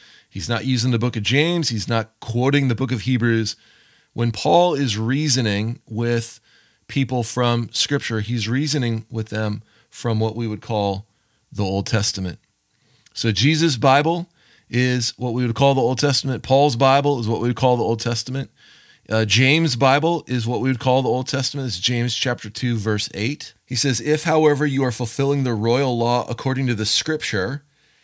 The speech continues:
and then what does he quote? He doesn't quote Romans or Galatians. He quotes Leviticus nineteen eighteen.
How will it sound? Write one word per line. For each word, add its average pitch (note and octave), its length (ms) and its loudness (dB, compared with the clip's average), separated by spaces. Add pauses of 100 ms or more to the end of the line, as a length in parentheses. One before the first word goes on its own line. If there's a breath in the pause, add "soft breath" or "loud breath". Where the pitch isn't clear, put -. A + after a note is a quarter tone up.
(180)
and A2+ 160 0
then C3 140 2
what C#3+ 120 6
does D3+ 100 -2
he E3 100 -2
quote? F3 300 0
He G3+ 80 -2
doesn't D#3 240 0
quote D3 240 0
Romans C3 400 2
or C3+ 40 0
Galatians. G#2+ 680 -4 (260 soft breath)
He C3+ 140 -4
quotes D3 280 -2
Leviticus C#3+ 540 0
nineteen C3 420 -2
eighteen. B2+ 460 -4